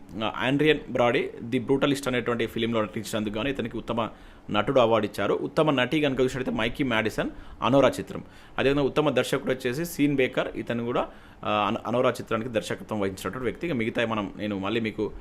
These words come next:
వీడియో చేసేటప్పుడు క్లియర్గా దీనికి సంబంధించి ఎక్స్‌ప్లెయిన్ చేస్తాను. ఇక నెక్స్ట్ మరొక ఇంపార్టెంట్ కరెంట్ అఫైర్ ఇక్కడ మనం చూడవచ్చు.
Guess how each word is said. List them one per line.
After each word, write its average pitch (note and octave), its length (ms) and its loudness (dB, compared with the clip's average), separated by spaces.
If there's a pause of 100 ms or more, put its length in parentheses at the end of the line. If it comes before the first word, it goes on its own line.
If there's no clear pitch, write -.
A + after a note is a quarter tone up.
(220)
వీడియో A#2 260 4
చేసేటప్పుడు A2 420 -2
క్లియర్గా A2+ 560 0
దీనికి A2 200 -6
సంబంధించి G2+ 300 -4
ఎక్స్‌ప్లెయిన్ F#2 320 -6
చేస్తాను. E2 280 -10 (400)
ఇక - 60 -4
నెక్స్ట్ C3 260 -2
మరొక C#3+ 260 2
ఇంపార్టెంట్ C#3 460 2
కరెంట్ A#2+ 220 0
అఫైర్ B2+ 180 -2
ఇక్కడ A#2 160 -2
మనం A2 180 -2
చూడవచ్చు. G#2+ 400 0